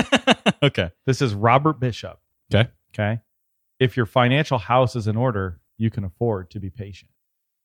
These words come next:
Speaker 1: Awesome. That was the first one you
Speaker 2: Very
Speaker 1: okay,
Speaker 2: first one.
Speaker 1: so patience.
Speaker 2: <laughs>
Speaker 1: Did we independently prepare for this?
Speaker 2: We, we did. That's kinda cool.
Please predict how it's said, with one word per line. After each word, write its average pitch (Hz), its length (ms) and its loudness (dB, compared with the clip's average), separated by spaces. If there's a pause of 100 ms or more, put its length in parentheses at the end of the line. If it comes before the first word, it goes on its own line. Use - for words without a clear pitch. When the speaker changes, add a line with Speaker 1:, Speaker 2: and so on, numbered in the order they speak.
(120)
Speaker 1:
Awesome. 113 520 0 (600)
That 117 80 0
was 135 120 0
the 131 60 -2
first 147 220 0
one 143 120 4
you 156 240 2 (260)
Speaker 2:
Very 151 140 2
Speaker 1:
okay, 156 160 4
Speaker 2:
first 143 240 0
one. 123 80 0
Speaker 1:
so 151 120 4
patience. 170 840 0
Speaker 2:
<laughs> 220 920 0
Speaker 1:
Did 113 200 4
we 175 160 4
independently 180 680 2
prepare 139 400 2
for 233 100 0
this? 285 140 2
Speaker 2:
We, 185 300 0
we 175 120 -6
did. 180 340 4
That's 156 280 2
kinda 196 220 2
cool. 143 480 -2